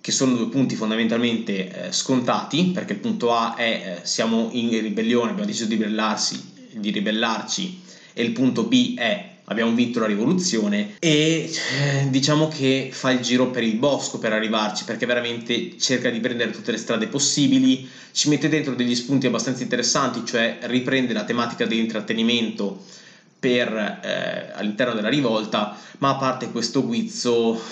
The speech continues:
veramente c'è poco o nulla, il resto è veramente un allungamento del brodo. Il film stesso, che tra l'altro è addirittura diviso in due parti, madonna, cioè veramente,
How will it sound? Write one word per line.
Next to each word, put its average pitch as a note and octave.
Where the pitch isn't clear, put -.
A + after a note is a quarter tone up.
veramente A#2
c'è G#2+
poco G#2+
o G2+
nulla, G#2+
il G#2+
resto A#2+
è A2+
veramente A2+
un A2
allungamento G#2+
del G#2+
brodo. A2
Il C#3
film C3+
stesso, B2+
che -
tra A2+
l'altro C3+
è B2
addirittura A#2+
diviso B2
in A#2+
due A#2
parti, A#2+
madonna, A2+
cioè A#2
veramente, B2